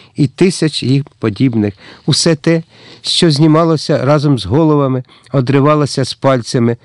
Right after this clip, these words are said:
здобувалося після герцю на шаблях в кривавій різанині на вулицях Лисянки, Жаботина, Черкас, Умані. "Старий", — хрипко сказав Шамрай, — "і все це ми віддамо в державу?" Я подивився на нього,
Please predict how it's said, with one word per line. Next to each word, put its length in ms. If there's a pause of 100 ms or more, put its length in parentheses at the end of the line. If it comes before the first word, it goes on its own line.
(140)
здобувалося 840
після 380
герцю 420
на 140
шаблях 540 (240)
в 20
кривавій 520
різанині 640 (220)
на 120
вулицях 560
Лисянки, 640
Жаботина, 680 (220)
Черкас, 680
Умані. 440 (720)
"Старий", — 840
хрипко 360
сказав 420
Шамрай, — 460 (720)
"і 60
все 300
це 180
ми 240
віддамо 420
в 60
державу?" 640 (1200)
Я 120
подивився 640
на 120
нього, 340